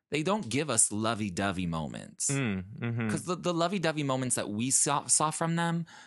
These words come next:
Speaker 1: were really on Mariah's world, and that was all phony.
Speaker 2: Mm, mm-hmm.
Speaker 1: So, like, seeing them together out as a couple, sure, they're cute, but they're not, like, P D A,
Speaker 2: Yeah.
Speaker 1: like, affectionate all over each other, which I like.
Speaker 2: Yeah,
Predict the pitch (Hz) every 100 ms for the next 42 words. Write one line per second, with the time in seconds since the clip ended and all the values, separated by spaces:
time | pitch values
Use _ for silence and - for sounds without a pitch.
0 | - - _ 160 170 151 247 214 - 139
1 | 131 123 131 139 104 107 104 104 107 107
2 | - 98 95 87 - 90 67 50 104 120
3 | 107 - 95 104 87 - - 139 139 131
4 | - 196 170 143 117 113 131 110 - 110
5 | 107 95 - 208 156 127 - - 151 107
6 | 95 - 156 127 - 110 127 120 113 101
7 | 98 - - 110 110 101 101 92 87 -
8 | - - 107 90 - 95 - 101 - 98
9 | - 95 - 85 85 73 80 78 - -
10 | 110 143 127 110 104 - - - 117